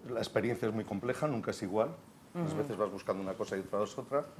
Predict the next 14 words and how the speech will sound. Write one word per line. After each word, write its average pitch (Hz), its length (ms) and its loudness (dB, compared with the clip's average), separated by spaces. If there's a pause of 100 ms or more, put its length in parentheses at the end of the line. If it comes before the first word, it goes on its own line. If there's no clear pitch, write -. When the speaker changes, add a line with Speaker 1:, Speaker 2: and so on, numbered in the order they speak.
(880)
Speaker 1:
Y, 113 80 -2
de, 110 340 4
y, 117 60 -2
y, 110 520 -2
y 107 60 6
hacer 117 220 2
una 131 180 6
lectura 117 580 2
de 123 80 6
eso 104 220 0
desde 95 400 -2 (480)
quién 117 180 4
eres 110 320 0
tú, 131 200 0